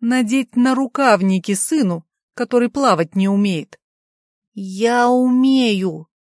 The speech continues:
обиженно выпячивает губу Слава. "Он умеет", подтверждаю я, хотя сам того и не видел. "Не умеет", припечатывает женщина.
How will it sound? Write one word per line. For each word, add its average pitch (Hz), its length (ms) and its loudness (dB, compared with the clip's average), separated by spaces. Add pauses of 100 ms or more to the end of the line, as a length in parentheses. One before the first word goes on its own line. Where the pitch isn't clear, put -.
обиженно 185 500 -2
выпячивает 185 680 -2
губу 175 320 -4
Слава. 180 480 -4 (840)
"Он 185 320 -4
умеет", 220 580 0 (680)
подтверждаю 170 800 -2
я, 233 340 -4
хотя 196 320 -4
сам 208 300 -2
того 196 300 0
и 185 80 0
не 196 180 0
видел. 165 380 -6 (840)
"Не 262 360 4
умеет", 269 1200 2 (720)
припечатывает 175 800 -4
женщина. 165 600 -4